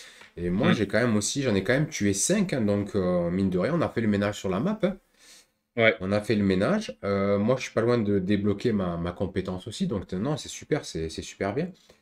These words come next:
Speaker 2: Mm.
Speaker 1: Euh, donc, ben, écoutez, on va lire la conclusion du scénario, et puis, et puis voilà, on va, franchement, super partie. Euh,
Speaker 2: Ouais.
Speaker 1: c'est excellent.
Speaker 2: Plaisant.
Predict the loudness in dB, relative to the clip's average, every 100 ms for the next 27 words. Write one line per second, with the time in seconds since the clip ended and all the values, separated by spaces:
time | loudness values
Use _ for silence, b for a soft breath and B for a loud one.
0 | b _ _ -18 -18 _ -2 0 2 2
1 | 2 4 2 2 2 4 4 4 4 2
2 | 0 0 2 4 4 4 4 2 0 2
3 | 2 4 0 0 0 2 0 2 4 4
4 | 4 4 4 4 2 0 0 -2 0 0
5 | -4 -6 -4 -2 -2 -2 -2 -8 -2 0
6 | 0 -4 -2 -2 0 -6 -4 -6 -6 _
7 | _ _ _ -10 -6 -4 0 0 0 -2
8 | -4 -6 -4 0 2 4 4